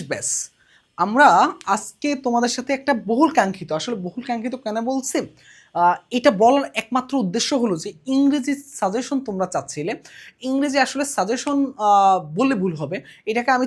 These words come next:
তোমাকে একদম ভালো মতো গুছিয়ে দিব। At least আজকের এইখানের মধ্যে আমি সত্তর মার্ক তোমাকে একদম, আহ, নিশ্চিত করে দেওয়ার চেষ্টা করব। হয়তোবা একটু ভিডিওটা বড় হবে, কিন্তু ধৈর্য ধরে তুমি যদি থাকো, ইনশাল্লাহ একটা ভালো একটা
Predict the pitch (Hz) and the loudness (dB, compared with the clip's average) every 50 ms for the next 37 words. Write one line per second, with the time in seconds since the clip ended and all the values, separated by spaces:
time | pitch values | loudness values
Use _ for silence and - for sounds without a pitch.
0 | 254 254 240 233 226 247 233 226 247 233 196 156 190 185 196 214 214 254 202 160 | 0 0 0 0 0 0 0 -2 -2 -4 -4 -4 -2 -2 -2 -2 -2 -4 -4 -4
1 | 147 165 190 180 - - 294 285 277 202 160 127 120 135 170 185 - - - - | -4 -6 -8 -8 -6 -6 -4 -4 -2 -2 -4 -4 -4 -4 -6 -6 -8 -12 -18 -8
2 | - 202 208 208 - 233 240 277 277 277 - 196 - - - - - - - - | -4 -2 -2 -2 -4 -4 -4 -4 -4 -4 -8 -12 -10 -6 -6 -6 -6 -8 -10 -6
3 | - 262 254 - - 220 208 190 - 254 247 254 247 202 165 147 170 170 185 214 | -6 -6 -4 -4 -4 -6 -6 -6 -6 -6 -6 -4 -4 -4 -4 -4 -6 -6 -6 -8
4 | - - - - - _ - 285 247 202 196 202 220 247 - - 196 180 170 170 | -8 -8 -10 -12 -10 _ -6 -6 -4 0 0 2 0 0 -2 -6 -6 -6 -6 -4
5 | - 214 196 165 151 180 196 233 233 - - _ - - 170 170 170 170 165 196 | -4 -6 -6 -4 -2 -2 -2 -2 -4 -10 -20 _ -4 2 4 6 6 6 6 4
6 | 247 262 269 - 277 269 - - 196 190 185 185 175 165 - - 190 - - 180 | 2 0 0 -2 -6 -4 -2 0 0 2 2 2 0 0 -2 -4 -6 -4 -4 -6
7 | 156 - 139 127 127 170 233 277 - - - - _ - 185 196 208 208 240 226 | -4 -4 -6 -4 -4 -4 -6 -6 -8 -14 -20 -18 _ 0 0 2 2 2 4 6
8 | 247 247 247 247 254 - - - 269 220 214 214 233 220 247 202 175 170 190 214 | 6 6 6 4 -2 -8 -4 -4 -2 -2 0 0 2 2 2 0 2 4 4 4
9 | 240 240 240 254 311 453 440 - 277 262 247 220 190 214 208 185 226 247 214 233 | 4 4 2 2 0 0 0 0 -2 -2 -2 0 0 -2 -2 -2 -2 -2 -2 -2
10 | 233 - 226 220 202 226 247 247 - - 220 - - 381 359 - 190 - - 151 | -2 -2 -4 -6 -4 -4 -6 -6 -6 -8 -8 -4 -4 -4 -4 -4 -6 -4 -4 -2
11 | 131 131 127 - 156 127 117 - - 156 190 226 240 233 214 - - | -4 -4 -4 -6 -10 -10 -10 -6 -2 0 0 2 2 0 -2 -2 -4